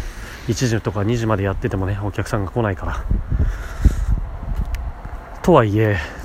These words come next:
飲もうとしても、駅前はそのぐらいしかないんですよね。で、僕の行きつけの七輪っていうのは、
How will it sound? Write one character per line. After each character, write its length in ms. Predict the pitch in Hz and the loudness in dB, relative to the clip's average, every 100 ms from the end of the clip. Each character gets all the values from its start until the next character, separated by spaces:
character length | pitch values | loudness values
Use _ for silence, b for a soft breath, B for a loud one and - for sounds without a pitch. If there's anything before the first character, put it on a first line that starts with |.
| - | 4
飲 240 | 135 143 | 6 6
も 160 | 175 185 | 6 6
う 40 | |
と 100 | 123 | 4
し 80 | 107 | -2
て 120 | - | 0
も、 300 | 101 98 92 78 B B B - | 2 2 0 -2 B B B 2
駅 260 | 120 - | 2 4
前 200 | 180 180 | 4 4
は 100 | 175 | 2
そ 160 | 151 170 | 2 4
の 100 | 180 | 4
ぐ 80 | 190 | 4
ら 80 | 185 | 4
い 40 | |
し 80 | - | 2
か 80 | 120 | 2
な 100 | 151 | 4
い 60 | |
ん 180 | 139 104 | 4 2
で 100 | 95 | 0
す 100 | 87 | 0
よ 100 | 98 | 0
ね。 220 | 127 156 143 B B B B - - - - - - | 2 2 0 B B B B -8 -12 -10 -8 -8 -2
で、 100 | 123 | 2
僕 240 | 120 107 147 | 2 4 4
の 80 | 147 | 4
行 80 | 139 | 2
き 60 | |
つ 100 | - | 2
け 80 | 151 | 4
の 100 | 139 | 4
七 220 | - - | 2 4
輪 140 | 165 113 | 4 4
っ 20 | |
て 100 | 110 | 2
い 40 | |
う 20 | |
の 120 | 95 92 | 2 2
は、 280 | 92 87 | 2 0